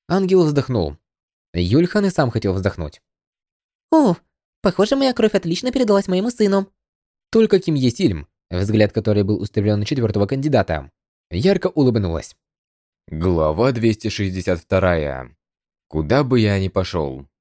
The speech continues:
Speaker 1: Кангмирая спросила Юльхана прямо в лицо.
Speaker 2: «Как вы думаете, мистер Ильхан, я вижу, ваши отношения с Армией Небес изменились. А разве вы не избегаете любых отношений с ними в данное время?»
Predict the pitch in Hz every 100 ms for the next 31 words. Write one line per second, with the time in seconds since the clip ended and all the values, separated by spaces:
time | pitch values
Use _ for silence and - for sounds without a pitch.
0 | _ _ _ _ _ _ _ _ _ _
1 | _ _ _ _ _ _ _ _ _ -
2 | 82 82 131 175 170 - 131 120 123 117
3 | 107 104 - 95 90 95 85 85 95 98
4 | 90 65 62 _ _ _ _ _ _ 190
5 | 190 202 208 151 127 139 131 _ 202 220
6 | - - 165 - 143 139 _ _ _ _
7 | _ _ - 165 180 180 180 170 175 175
8 | 170 165 175 170 175 175 170 175 175 175
9 | 185 185 180 202 220 170 139 - _ _
10 | _ _ _ 202 196 196 180 180 190 190
11 | 185 180 196 226 220 185 185 170 165 180
12 | 175 196 226 196 147 170 202 220 202 139
13 | 131